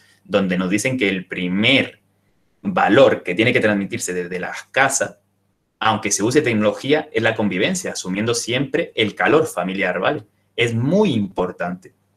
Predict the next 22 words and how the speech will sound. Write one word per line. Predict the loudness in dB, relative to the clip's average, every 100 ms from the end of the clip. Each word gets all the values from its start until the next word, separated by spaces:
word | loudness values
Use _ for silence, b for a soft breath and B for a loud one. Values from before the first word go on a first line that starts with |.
| _ _ _ _ _ -20 -4
La | 0
escuela, | 2 6 8 8
de | 6
luego, | 6 4 4 -2 B B _
es | 0 0 -2 0
otro | 2 4 2
precursor | 2 -2 -6 -2 -2 -2 -8 _ -10
que | -2
puede | 2 2
ayudar | 4 2 2
muchísimo | 0 -4 -6 -6 -6 -6
con | -6 -6
esto, | -8 -10 -20 _ _ _ _
debido | -6 -4 0 2 2
a | 2
que | -4 -6 _ _ _ _ _ -2
la | 2 4
realidad | 4 4 4
aumentada | 4 2 0 0 0 -2 -4
o | -2
realidad | -2 -2 0 0
virtual | -2 0 2 2